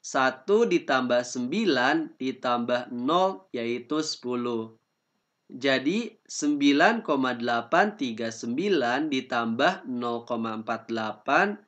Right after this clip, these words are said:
kita peroleh hasilnya, yaitu sepuluh koma tiga satu sembilan. Sehingga, untuk opsi jawaban yang paling tepat, yaitu C.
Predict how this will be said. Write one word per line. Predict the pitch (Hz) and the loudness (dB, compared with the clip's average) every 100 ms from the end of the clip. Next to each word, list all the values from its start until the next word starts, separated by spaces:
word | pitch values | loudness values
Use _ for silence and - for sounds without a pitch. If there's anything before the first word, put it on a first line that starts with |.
| _ _ - | _ _ -8
kita | 127 - 120 117 | -6 -2 -4 -4
peroleh | 123 117 120 165 196 | -4 -2 2 0 -2
hasilnya, | - 123 123 - 127 123 165 196 | -4 -2 -2 -2 -2 0 2 2
yaitu | 165 120 117 120 | 2 0 -4 -8
sepuluh | 117 - 127 131 175 196 190 | -12 -10 -4 0 0 0 -2
koma | 127 123 139 156 160 | -2 0 0 0 -2
tiga | 120 110 135 151 | -8 -2 0 0
satu | 131 - 117 | -2 -4 -8
sembilan. | - 117 135 139 127 113 - _ _ _ _ _ _ _ _ _ - | -8 -4 2 4 2 0 -10 _ _ _ _ _ _ _ _ _ -14
Sehingga, | - 120 117 107 110 156 208 - _ _ _ 147 | -10 -4 -2 -2 2 4 2 -2 _ _ _ -2
untuk | 165 165 233 233 | 0 4 4 4
opsi | - 127 127 - 214 | 0 0 0 -2 -2
jawaban | 143 127 117 113 110 175 208 | 0 0 0 -2 2 4 4
yang | 165 120 117 | 4 -2 -6
paling | 117 113 113 | -6 -4 -6
tepat, | 110 110 _ 147 190 - - | -8 -14 _ 2 2 0 -12
yaitu | - 110 117 117 180 190 185 - _ | -10 -6 -6 -2 2 2 0 -16 _
C. | - 135 113 104 | -4 -2 -2 -6